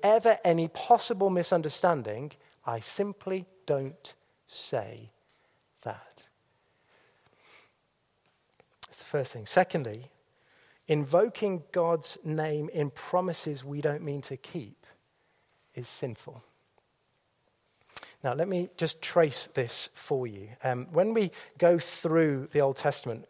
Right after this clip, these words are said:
we're gonna see that God builds on the commandments and the brevity, in one sense, of what he gives us in Exodus twenty all the way through the Old Testament. So you get to Leviticus chapter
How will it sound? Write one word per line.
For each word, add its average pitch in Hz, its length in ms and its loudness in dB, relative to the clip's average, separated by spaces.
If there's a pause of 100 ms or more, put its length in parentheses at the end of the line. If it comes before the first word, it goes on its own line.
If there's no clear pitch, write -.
we're 151 160 -6
gonna 208 240 4
see 156 340 0
that 139 260 2 (840)
God 202 380 6 (240)
builds 190 600 8
on 120 460 -12 (240)
the 151 80 -2
commandments 175 840 -2
and 139 440 -2
the 147 120 0
brevity, 180 600 4
in 131 100 -4
one 123 180 0
sense, 143 300 -4
of 135 80 -8
what 147 100 0
he 143 80 -4
gives 160 240 -2
us 147 140 0
in 143 80 -2
Exodus 139 400 -4
twenty 151 400 -4
all 190 180 2
the 214 80 4
way 170 160 8
through 151 240 -4
the 143 100 0
Old 135 140 2
Testament. 175 400 2
So 139 140 0 (360)
you 156 120 -6
get 220 220 6
to 160 220 6
Leviticus 160 760 2 (320)
chapter 143 880 2